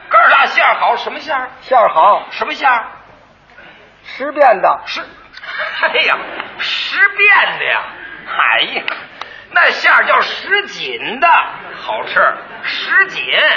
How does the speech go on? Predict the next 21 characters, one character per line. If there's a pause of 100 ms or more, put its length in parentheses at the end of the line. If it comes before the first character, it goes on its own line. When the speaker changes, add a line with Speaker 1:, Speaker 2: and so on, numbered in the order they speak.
(600)
Speaker 1:
人
叫
什
么？ (100)
十
变。 (800)
哎
呀， (380)
什
么
叫
十 (160)
变
的
呀？ (840)
那
叫
什 (220)
锦
的。
哎